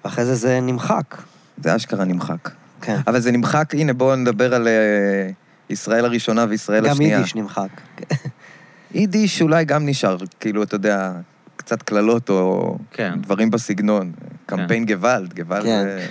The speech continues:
Speaker 2: <laughs> מילה ששומעים הרבה עכשיו.
Speaker 3: מלא מילים שאנחנו משתמשים ביידיש, מה?
Speaker 2: אמ, אבל, אה, אתה חושב ש-,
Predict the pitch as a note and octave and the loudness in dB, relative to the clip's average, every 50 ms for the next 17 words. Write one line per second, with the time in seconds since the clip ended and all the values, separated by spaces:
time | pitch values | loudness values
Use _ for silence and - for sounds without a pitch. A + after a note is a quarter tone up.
0 | - - C#3+ C3 - C#3 C3+ - - - _ - A2 G2+ G2 G2+ A2 - A2 G#2 | -6 -6 -6 -6 -6 -10 -14 -14 -18 -20 _ -6 -4 -2 0 0 0 -2 -4 -6
1 | - F2+ F#2+ G#2 G#2+ G#2 G2 F#2+ F#2+ G2 B2 A#2+ A#2 - - - - - _ - | -4 -2 0 0 0 0 0 -2 0 0 0 0 0 -4 -8 -12 -12 -12 _ -10
2 | - G#2 F2+ E2 E2+ F2+ A2 D#3 D#3+ - - - - G2 F2 - - F2 - - | -8 -6 -6 -4 -4 -4 0 0 0 -2 -2 -6 -6 -6 -6 -6 -8 -10 -8 -6
3 | - E2+ E2 - E2+ E2 E2 - - - - - - D#2 D#2 D#2 F#2 G2+ G2+ G2 | -6 -6 -6 -6 -8 -10 -12 -12 -14 -20 -20 -18 -18 -16 -8 -4 0 2 2 2
4 | F#2+ F#2+ F#2+ F#2+ F#2 F2+ F#2 F#2 F#2 F#2 F#2 F#2 F2+ F#2 - - - - G2+ F2+ | 2 2 2 2 2 2 2 2 2 2 0 0 0 -2 -2 -2 -2 -2 -2 0
5 | F#2+ G#2 G2 G2+ G2+ G2+ G2 G2 F#2+ F#2+ F#2+ F#2 F#2 F#2 F2+ F2+ F2+ D#2+ C#2 D#2+ | 2 2 2 4 4 2 4 4 4 4 4 4 4 4 4 4 4 2 2 0
6 | G2+ - G#2+ - - - - B2+ B2 - - | 0 -2 -2 -4 -4 -2 0 0 0 0 0